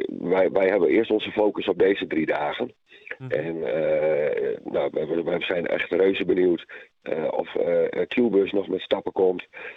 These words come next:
Speaker 1: Eh, want, eh, kijk, eh, actie voeren is een middel, maar is niet, natuurlijk niet een doel.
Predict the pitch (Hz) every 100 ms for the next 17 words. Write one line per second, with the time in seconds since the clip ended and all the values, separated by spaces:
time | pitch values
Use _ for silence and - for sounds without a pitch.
0 | - - 78 85 78 90 - - 85 -
1 | 92 92 - 87 - - - - 98 95
2 | 101 95 87 53 101 95 104 90 90 87
3 | 87 - 85 98 - 104 82 80 95 95
4 | 92 80